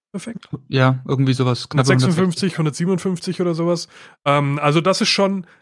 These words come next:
Speaker 1: sehr, sehr gut. Und das ist der erste Rookie-Quarterback, äh, in N F L History mit hundertvierzig plus Passer-Rating in aufeinanderfolgenden Spielen. Ähm, dazu muss man sagen, Woche zehn und zwölf, weil in elf halt Bye Week für die Browns gewesen.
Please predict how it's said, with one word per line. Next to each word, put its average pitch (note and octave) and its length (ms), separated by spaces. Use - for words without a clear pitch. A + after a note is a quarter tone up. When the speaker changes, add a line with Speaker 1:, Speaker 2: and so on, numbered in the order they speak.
Speaker 1:
sehr, C3 260
sehr A#2 140
gut. A2+ 280
Und C#3+ 140
das D#3 100
ist - 60
der F3 80
erste E3+ 500
Rookie-Quarterback, D3 1000
äh, C#3 440
in C#3 100
N D#3+ 140
F D3+ 120
L C#3+ 100
History C3 440
mit - 420
hundertvierzig D#3 520
plus - 260
Passer-Rating C3+ 720
in C#3+ 120
aufeinanderfolgenden B2+ 720
Spielen. F3+ 380
Ähm, C#3 600
dazu C3+ 320
muss C3 180
man C3 100
sagen, B2 520
Woche B2 260
zehn C3+ 260
und A#2+ 120
zwölf, D3 380
weil B2 260
in D3+ 160
elf A#2 340
halt B2 320
Bye C3+ 280
Week C#3+ 260
für A#2+ 260
die A#2 80
Browns A2+ 420
gewesen. B2 320